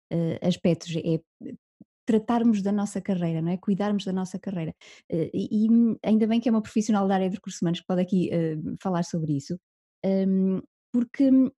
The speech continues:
eh, o Departamento de Recursos Humanos também faz gestão de carreiras, mas é em função dos objetivos da empresa, não é?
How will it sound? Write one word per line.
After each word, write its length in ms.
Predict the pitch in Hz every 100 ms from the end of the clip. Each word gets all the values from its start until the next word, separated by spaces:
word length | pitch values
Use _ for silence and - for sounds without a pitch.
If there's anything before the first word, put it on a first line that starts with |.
| -
eh, 220 | 208 - 269 - _ -
o 60 |
Departamento 440 | 233 277 269 254 247
de 60 |
Recursos 240 | - 214 -
Humanos 200 | 254 -
também 200 | 262 302
faz 240 | - 180
gestão 240 | - 180 175
de 80 |
carreiras, 420 | - 175 180 165 202
mas 160 | 240
é 40 | 302
em 80 |
função 380 | 294 285 - 262
dos 160 | 269 262
objetivos 580 | 262 247 226 - 233 -
da 60 | 220
empresa, 480 | 226 208 185 180
não 120 | 185
é? 60 | 175